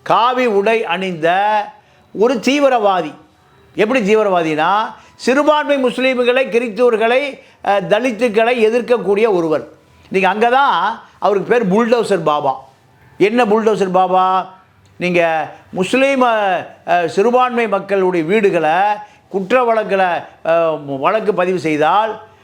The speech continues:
வீட்டை புல்டோசர் கொண்டு போய் தரமட்டம் பண்ணிடுறது. இது இந்தியாவில் யூ பியில் மட்டும்தான் நடக்கு. இதை ரஜினி கண்டிச்சிருக்காரா?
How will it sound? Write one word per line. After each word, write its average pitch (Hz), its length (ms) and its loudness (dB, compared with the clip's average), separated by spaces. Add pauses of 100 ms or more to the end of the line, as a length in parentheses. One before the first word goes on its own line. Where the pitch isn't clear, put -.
(120)
வீட்டை 240 320 0
புல்டோசர் 240 340 2
கொண்டு 226 240 0
போய் 202 120 0
தரமட்டம் 202 280 -2
பண்ணிடுறது. 139 320 -6 (1040)
இது 240 220 4
இந்தியாவில் 285 580 2
யூ 269 160 2
பியில் 294 240 0
மட்டும்தான் 262 360 0
நடக்கு. 220 500 -4
இதை 233 160 0
ரஜினி 254 260 0
கண்டிச்சிருக்காரா? 247 560 0